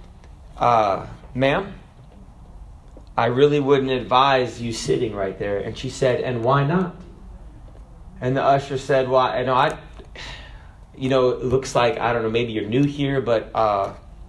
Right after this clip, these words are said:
the preacher, he can be really boring, and he can be really long-winded, so I just don't know if you really want to sit there." And the, the lady stiffened up and said, "Do you know who I am?" And the usher said, "No, ma'am."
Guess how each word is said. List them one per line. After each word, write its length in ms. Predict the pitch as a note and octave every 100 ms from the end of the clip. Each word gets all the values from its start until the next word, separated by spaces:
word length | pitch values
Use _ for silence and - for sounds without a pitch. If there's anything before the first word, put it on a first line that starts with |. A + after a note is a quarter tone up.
| - - - - -
the 120 | A2+
preacher, 520 | A2 - F#3+ - C3+ A2+
he 160 | D3+
can 200 | - A2+
be 100 | G#2+
really 340 | F#2+ A#2+ C#3+ D3
boring, 680 | B2+ B2+ B2+ G#2+ F2+ E2+ - - - - - - -
and 260 | A2+ A2+ A2
he 120 | B2
can 180 | C3+ A2+
be 140 | A2+
really 260 | A2 B2 A#2
long-winded, 800 | A#2 A2+ G#2 G#2+ F#2+ E2+ D#2+ -
so 500 | - G#2 F#2+ F2 - -
I 140 | G#2 A#2+
just 220 | B2 -
don't 200 | A#2 A2+
know 160 | A2+
if 140 | A2 -
you 100 | G#2
really 200 | A2 A2
want 180 | G#2+ G2
to 80 |
sit 280 | F#2 A#2+ A2+
there." 280 | G2 F2 E2+ - -
And 280 | A2+ A2 G#2+
the, 300 | G2+ F#2+ F#2+ - - -
the 100 | G2
lady 320 | G2+ B2 A#2
stiffened 640 | G2+ - C3 B2 A2+ G#2
up 300 | B2+ C#3+ - -
and 100 | A2
said, 400 | - A2+ A2 - - - - - - -
"Do 280 | B3+ E4 E4+
you 240 | E4 D#4
know 240 | C4+ D4
who 220 | C4+ C4 D4+
I 200 | B3+ C4
am?" 400 | C4+ C4+ D4+ D#4+ - -
And 140 | F3
the 80 | -
usher 300 | G3 G3 F#3+
said, 420 | - - G#3 -
"No, 300 | F#3 G#3 A3+
ma'am." 320 | A#3+ E4+ -